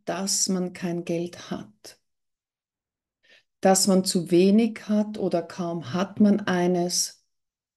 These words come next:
verabschiedet es sich auch schon wieder. Das Geldthema ist ein sehr, sehr großes Thema.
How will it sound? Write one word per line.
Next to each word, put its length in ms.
verabschiedet 840
es 180
sich 300
auch 240
schon 340
wieder. 420
Das 300
Geldthema 920
ist 420
ein 220
sehr, 640
sehr 680
großes 720
Thema. 640